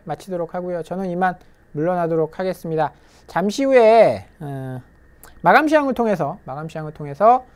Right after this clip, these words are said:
김민희 차장과 시장 정리 깔끔하게 해 보시길 바라겠고요. 저는, 어, 이만 물러나도록 하겠습니다. 저는 내일 아침에 여덟 시 오십 분에 전략 가지고 다시 찾아뵙도록 하겠습니다.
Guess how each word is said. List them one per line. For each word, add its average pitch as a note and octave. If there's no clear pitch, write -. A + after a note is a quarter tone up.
김민희 G3
차장과 G#3
시장 G#3+
정리 F#3
깔끔하게 G3+
해 G3+
보시길 E3
바라겠고요. D#3+
저는, A3
어, A#2
이만 D3
물러나도록 D3
하겠습니다. C3+
저는 F3
내일 G3
아침에 F#3
여덟 A3
시 -
오십 B3
분에 A3+
전략 A3
가지고 G3+
다시 E3
찾아뵙도록 D#3+
하겠습니다. C3+